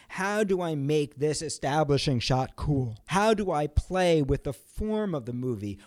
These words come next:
What's the big glossy picture under which the real story's happening?" And just to take that one step further,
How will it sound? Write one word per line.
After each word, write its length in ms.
What's 340
the 160
big 800
glossy 680
picture 680
under 320
which 360
the 120
real 300
story's 500
happening?" 380
And 140
just 160
to 100
take 280
that 240
one 180
step 340
further, 540